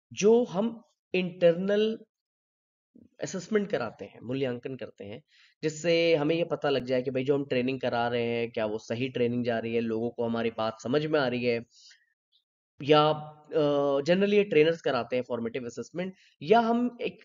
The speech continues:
ऐसी असेसमेंट हो जाए जिससे कि हमें ये पता चल जाए कि लोगों की समझ क्या है या लोगों को टॉपिक कितना समझ में आ रहा है। ये सारी चीजें फॉर्मेटिव असेसमेंट होती हैं। ये किसी भी तरीके से फाइनल रिजल्ट में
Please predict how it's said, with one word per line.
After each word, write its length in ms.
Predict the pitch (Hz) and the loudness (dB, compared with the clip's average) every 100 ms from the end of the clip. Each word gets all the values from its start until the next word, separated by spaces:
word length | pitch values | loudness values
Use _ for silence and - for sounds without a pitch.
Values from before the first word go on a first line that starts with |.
| - | 0
ऐसी 280 | 185 180 240 | 2 2 0
असेसमेंट 500 | 226 190 196 208 185 | 0 -6 -2 0 2
हो 100 | 151 | 2
जाए 200 | 156 185 | 2 0
जिससे 380 | 170 - 208 | -6 -2 -2
कि 260 | 202 214 226 | -2 0 2
हमें 160 | 214 220 | 4 4
ये 80 | |
पता 200 | 220 208 | 2 0
चल 220 | 208 180 165 | -2 -2 0
जाए 260 | 190 220 226 _ _ - | 0 0 -4 _ _ -4
कि 80 | |
लोगों 360 | 214 190 196 226 | 0 2 2 2
की 340 | 220 233 240 | 0 -2 0
समझ 380 | 240 202 190 190 | 0 0 0 -2
क्या 180 | - 175 | -2 0
है 120 | 175 | 2
या 80 | 202 | 0
लोगों 340 | 175 170 190 | 0 -2 -2
को 480 | 185 202 202 208 208 _ _ _ _ _ - - _ - | -4 -2 0 -2 -6 _ _ _ _ _ -20 -20 _ -2
टॉपिक 380 | 185 190 247 | -2 0 0
कितना 220 | 226 - 202 | 0 -2 -2
समझ 220 | 175 160 | 0 0
में 160 | 156 | 0
आ 20 | 147 | 0
रहा 120 | 170 | 0
है। 60 | |
ये 120 | 170 196 | -2 -6
सारी 320 | - 147 170 | -2 -2 -2
चीजें 260 | 156 151 | -6 -8
फॉर्मेटिव 480 | 175 135 120 117 113 | -8 -6 -6 -6 -8
असेसमेंट 380 | 104 98 - 90 | -10 -14 -16 -16
होती 220 | 87 117 | -12 -6
हैं। 140 | 180 185 - - | -6 -8 -12 -4
ये 60 | 208 | -2
किसी 260 | 214 208 | 0 -2
भी 120 | 220 | -2
तरीके 420 | 233 170 151 156 170 | 2 2 2 -4 -6
से 160 | 185 | -8
फाइनल 600 | 185 - 147 156 196 170 | -10 -4 0 0 0 -2
रिजल्ट 360 | 139 143 156 147 | -2 0 0 -2
में 300 | 135 139 | -4 -4